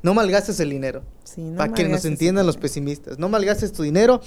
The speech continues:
Speaker 1: No, no seas de esas personas que, este, que compran todo y al final se quedan sin nada. No seamos personas que trabajemos,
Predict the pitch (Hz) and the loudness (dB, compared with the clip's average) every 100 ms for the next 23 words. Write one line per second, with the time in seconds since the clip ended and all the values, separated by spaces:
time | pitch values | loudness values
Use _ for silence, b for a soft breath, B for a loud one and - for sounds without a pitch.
0 | B B B B B 170 202 208 208 185 | B B B B B 4 4 6 4 4
1 | 196 190 196 196 185 190 190 160 147 180 | 2 4 4 4 4 2 2 0 2 4
2 | 185 160 139 147 143 135 123 - 143 135 | 4 2 0 0 0 0 -4 -6 -2 0
3 | 131 127 - - B B B B - 147 | -2 -4 -10 -20 B B B B -8 -4
4 | - 185 190 180 151 - 185 202 214 240 | 2 2 4 2 0 2 4 4 2 0
5 | 202 120 131 127 123 135 143 151 165 160 | -6 -8 -8 -6 -6 -8 -6 -4 -4 -4
6 | - 160 151 - 139 135 190 240 285 - | -2 -2 -2 -6 -8 -4 -2 -2 -6 -12
7 | - - - - _ _ - - _ _ | -18 -18 -20 -20 _ _ -20 -20 _ _
8 | - - - - _ _ 170 170 - 170 | -20 -20 -20 -20 _ _ 0 2 4 2
9 | 175 156 156 135 160 165 160 147 - 131 | 2 0 -2 0 0 0 -2 -6 -4 -4
10 | 131 156 156 160 156 | -4 -2 -2 -2 -4